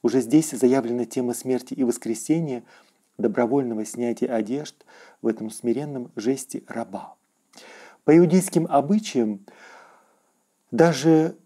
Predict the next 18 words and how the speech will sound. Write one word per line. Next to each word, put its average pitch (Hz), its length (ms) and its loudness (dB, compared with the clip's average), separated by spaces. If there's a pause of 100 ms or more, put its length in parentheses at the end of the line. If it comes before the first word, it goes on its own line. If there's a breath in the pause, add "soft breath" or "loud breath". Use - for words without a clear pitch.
иудей, 156 640 6
оказавшийся 139 720 0
в 95 60 -2
рабстве, 131 680 -6 (680)
имеет 143 480 4
право 135 560 0
не 120 100 -2
умывать 131 640 -2 (100)
ноги 127 280 -2
своему 117 340 -4
господину. 110 560 -6
Настолько 104 480 -4
этот 110 460 -4
жест - 500 -6 (500 soft breath)
непривычен 120 880 -2 (100)
и 127 60 -2
действительно 131 460 -4
подразумевает 117 800 -6